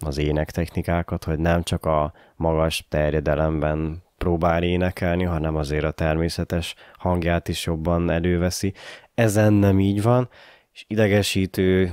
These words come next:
nagyon ez a sok tudom, hogy ekkoriban divat volt, de az a sok echo effekt, az valami katasztrofális, így a harmadik, negyedik számon már nagyon-nagyon unom.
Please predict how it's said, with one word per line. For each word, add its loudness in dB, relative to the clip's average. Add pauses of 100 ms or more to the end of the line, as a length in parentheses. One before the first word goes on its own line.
(100)
nagyon 2
ez 0
a 0
sok -2 (720)
tudom, 4
hogy 0
ekkoriban 0
divat 2
volt, 2
de 0
az -2
a -8
sok -2
echo 2
effekt, 0
az -14
valami -2
katasztrofális, 0
így -4
a -2 (120)
harmadik, 2
negyedik 2
számon -2
már 0
nagyon-nagyon 0
unom. 2